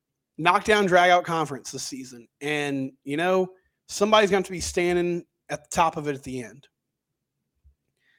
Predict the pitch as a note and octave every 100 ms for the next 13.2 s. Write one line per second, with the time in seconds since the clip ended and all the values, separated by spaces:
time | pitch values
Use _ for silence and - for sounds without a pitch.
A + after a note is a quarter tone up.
0 | _ _ - F#3 A3 A3 F#3+ G#3+ - G#3+
1 | G#3 G#3 G#3 E3+ D#3 D3 - - _ _
2 | - D3+ F3+ G3 F#3+ F#3+ G#3 G#3+ G#3 G#3
3 | _ _ _ _ _ _ _ C#3+ C#3+ D#3+
4 | D#3 - F3 F3+ F#3+ G3 F3+ F3+ E3+ F3
5 | - F3 D3 E3 E3 D3+ C#3+ E3 D3+ D3
6 | C#3 - E3 D3+ C3 F3 G3 F3 E3 D#3+
7 | D#3 - _ _ _ _ _ _ _ _
8 | D3 D3+ C3 - D3+ C3 - G#3 F#3+ D3
9 | B2+ - - _ _ _ _ _ _ _
10 | _ - C#3+ B2+ F#3 F#3 F3 D3 B2 -
11 | - - F3+ F#3+ G3 G3+ A3 F3 F#3 F#3+
12 | G3 F#3+ G3 D3+ - C#3 C#3+ D#3 E3+ F#3
13 | F3